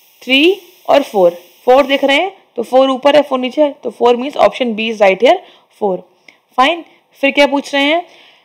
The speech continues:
Who among the following person sit immediate right of G? जी के इमीडिएट राइट में कौन बैठा हुआ है? जी ये लिखा हुआ है,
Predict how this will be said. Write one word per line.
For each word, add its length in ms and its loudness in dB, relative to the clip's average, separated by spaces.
Who 100 6
among 240 4
the 80 6
following 420 0
person 380 0
sit 280 -2
immediate 440 -2
right 300 4
of 180 0
G? 240 -12
जी 200 -2
के 120 0
इमीडिएट 680 0
राइट 240 4
में 100 -6
कौन 240 -2
बैठा 220 -4
हुआ 200 -10
है? 140 -12
जी 260 -2
ये 80 4
लिखा 180 2
हुआ 200 2
है, 180 2